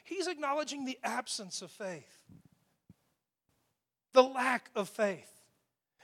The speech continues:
And because that word littleness is in our translations, oftentimes we now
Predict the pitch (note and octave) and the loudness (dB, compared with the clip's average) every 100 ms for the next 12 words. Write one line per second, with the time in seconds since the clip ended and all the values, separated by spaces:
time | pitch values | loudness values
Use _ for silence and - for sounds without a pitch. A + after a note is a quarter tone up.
0 | - B3 C#4 - E4+ C#4 D#4+ C#4 C#4 C4 | 2 4 4 4 2 6 6 4 4 2
1 | A3+ C4+ C4+ A3 F#3 - G3+ A3+ A#3 - | 8 8 8 4 6 4 4 2 0 -2
2 | - G#3 G3+ - A3+ G#3+ A3 A3 A#3 - | -2 2 2 4 2 2 4 4 4 2
3 | E3+ C3+ - - A3 C4+ - B3+ - A3+ | -4 -8 -14 -10 2 2 2 -4 6 8
4 | G#3 - G#3+ A3+ A3+ G#3+ | 8 4 -2 4 8 8